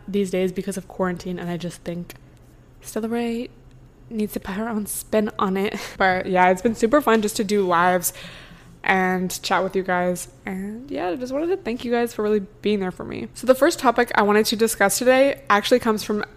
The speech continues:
an ask on Tumblr, throwing it back to the Tumblr days. I am actually active on Tumblr again these days. <laughs> So if you wanted to submit any questions. But Anonymous asks, "Hey Stella, hoping this can be for your podcast.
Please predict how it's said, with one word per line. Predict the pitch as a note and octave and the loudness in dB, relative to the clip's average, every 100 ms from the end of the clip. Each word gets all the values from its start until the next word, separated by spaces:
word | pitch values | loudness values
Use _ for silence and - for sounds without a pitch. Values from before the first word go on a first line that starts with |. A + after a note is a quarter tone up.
| - | -2
an | G#3 G3+ - | 0 0 2
ask | F#3 G3+ - - | 2 2 -2 -2
on | F3+ | -2
Tumblr, | F3+ - G#3+ F#3+ F3+ F3+ | -2 -2 2 4 4 2
throwing | - G3 G3+ | 0 2 2
it | G3+ | 0
back | F#3 F3+ | 0 -2
to | G3 | -2
the | F#3 | -4
Tumblr | F#3+ F#3 F3+ F3+ | -2 -2 0 0
days. | F3+ F3+ G#3 - - - - - - - - | 2 4 2 0 -10 -20 -20 -20 -20 -20 -10
I | G3 | -4
am | G#3+ A#3+ | -2 -2
actually | G#3 - | -2 -2
active | F#3 F#3 F3+ | -2 0 -4
on | F3 | -4
Tumblr | F3+ F3 F3 F3 | -6 -6 -8 -8
again | F3 F3 | -8 -8
these | E3+ | -8
days. | F3 F3 E3 F3+ | -6 -6 -8 -8
<laughs> | - - - - - | -6 -6 -10 -20 -12
So | - | -8
if | G3 | -8
you | A3 | -8
wanted | C4 F4+ | -4 -4
to | A3+ F#3+ | -2 -2
submit | - F#3+ F#3+ | -4 -4 -4
any | F3+ | -4
questions. | - F3+ - F3+ F#3 | -6 -6 -6 -8 -8
But | - F3+ A3 G#3+ | -6 4 8 8
Anonymous | G#3+ A3+ C4 D4+ - | 8 6 6 2 2
asks, | G#3 G3 G3+ - - | 6 6 6 0 -4
"Hey | A3 | -2
Stella, | G#3+ G#3 G#3 G#3 | 0 4 4 4
hoping | G3+ G#3+ C4 | 2 0 0
this | C4+ | -2
can | - A3+ | -4 -4
be | A3 | 0
for | A#3 | 0
your | A#3 | -2
podcast. | - F#3+ G3 F#3+ F#3+ F#3+ - | 0 0 0 0 0 0 -6